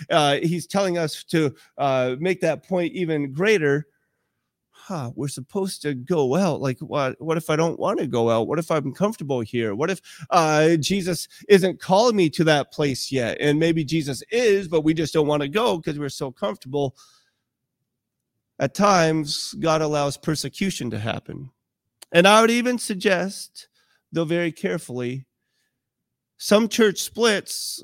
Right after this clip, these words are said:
God will use because it gets Christians out of their comfort zone to spread the word of God. I'm not saying, "Hey, let's have a church split. Like, that's the greatest thing." No, but even those things God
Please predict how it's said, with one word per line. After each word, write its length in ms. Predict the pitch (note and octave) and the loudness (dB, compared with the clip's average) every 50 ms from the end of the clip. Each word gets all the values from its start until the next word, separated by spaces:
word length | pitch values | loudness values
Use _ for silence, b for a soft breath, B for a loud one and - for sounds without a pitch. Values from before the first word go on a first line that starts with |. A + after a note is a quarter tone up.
| - E3+ D#3 | -12 -4 0
God 260 | F#3 F#3+ F#3 F3+ D#3+ | 2 2 2 2 0
will 240 | E3 G3 F#3+ F3+ E3 | 0 0 0 0 -2
use 560 | E3+ G3 A3 G3+ F#3 E3+ E3 E3 E3 D3+ D3+ | -2 -2 -2 -2 -2 -2 -2 -2 -4 -6 -4
because 440 | - E3+ E3 D#3 - F3 E3 D3+ D#3 | -4 -4 -4 -2 -2 -2 -2 -2 -4
it 100 | D#3+ C#3 | -6 -6
gets 220 | E3 D#3+ - - | -6 -8 -8 -10
Christians 720 | - _ - - G3+ F#3+ - - - E3 D#3+ D3+ C#3+ - b b b b b _ | -16 _ -8 -6 -6 -6 -8 -8 -6 -4 -4 -4 -6 -8 b b b b b _
out 160 | - E3+ E3+ F3 | -2 -2 0 0
of 80 | E3 | -2
their 140 | D#3+ D#3 D3 | -2 -4 -4
comfort 460 | - - F#3 F3+ - - C#3+ A#2 G#2 | -2 -4 -4 -4 -4 -6 -6 -6 -8
zone 420 | B2+ - C#3 C3+ C3 C3 C3 B2+ b b b b _ | -6 -4 -2 -2 -2 -2 -4 -6 b b b b _
to 120 | - D3+ | -8 -6
spread 400 | C3+ - - - - D3 C#3+ C3 | -6 -6 -10 -6 -4 -2 -2 -2
the 80 | B2+ C3+ | -4 -6
word 220 | B2+ C3 C3 B2 | -4 -4 -4 -6
of 100 | B2 A2+ | -6 -8
God. 340 | - B2 A#2 G#2+ F2+ G2+ - - _ _ _ _ _ - | -6 -6 -6 -6 -6 -10 -14 -18 _ _ _ _ _ 2
I'm 80 | F3+ | 4
not 200 | G3 F#3+ F#3+ F3+ | 4 4 4 4
saying, 220 | - A3 G#3+ F#3+ F#3 | 2 2 2 4 2
"Hey, 180 | A#3 D4 B3 | 2 2 2
let's 160 | A3 C4+ D#4 | 0 0 2
have 120 | - B3+ C#4+ | 2 0 0
a 60 | B3 | 0
church 240 | - B3 C4+ C#4 - | -2 -2 -4 -4 -6
split. 300 | - - G4 F#4+ - F2+ | -6 -4 -4 -2 -2 -2
Like, 160 | D3 D#3 - | -4 -4 -2
that's 180 | - G#3+ A#3 A#3 | -2 -2 -2 -2
the 60 | F#3 | 0
greatest 360 | F#3+ A3+ A#3+ G#3+ A3 - - | 2 2 2 2 0 -2 0
thing." 280 | - D4 C4 G#3 E3 B B B B | 2 2 2 2 0 B B B B
No, 160 | G#3 B3 B3 | 4 4 4
but 160 | G#3 G#3+ G#3+ - | 6 4 0 0
even 540 | A#3+ A#3 A#3 A#3 G3+ A3 G#3+ G3+ F#3+ E3+ | 0 -2 -2 -2 -2 -2 -2 -2 -4 -4
those 340 | D#3+ G3+ G3+ G#3 G3+ F#3 - | -4 -2 -2 -2 -2 -4 -6
things 300 | - F#3 F3+ E3 C#3+ - | -6 -4 -4 -4 -6 -6
God 420 | - D#3+ D3+ D3+ C#3+ C#3+ D3 D3 | -6 -6 -4 -4 -4 -6 -8 -12